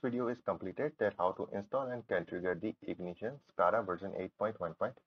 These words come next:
twenty. Okay, and if you want to download the designer, Ignition Designer, then you can download Ignition Designer Launcher here,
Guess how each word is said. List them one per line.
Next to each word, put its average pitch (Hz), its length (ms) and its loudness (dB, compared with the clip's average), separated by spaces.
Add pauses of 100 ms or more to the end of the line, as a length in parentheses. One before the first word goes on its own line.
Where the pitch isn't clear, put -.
twenty. 85 300 -2 (380)
Okay, 139 220 0 (440)
and 90 180 0
if - 140 -4
you 101 80 2
want 95 160 0
to 98 60 0
download 92 440 2
the 95 100 0
designer, 92 540 2
Ignition 95 440 -2
Designer, 92 420 0
then 131 180 0
you 123 100 -4
can 120 200 0
download 110 400 2 (120)
Ignition 101 420 -4
Designer 98 440 0
Launcher 95 320 0
here, 123 280 -2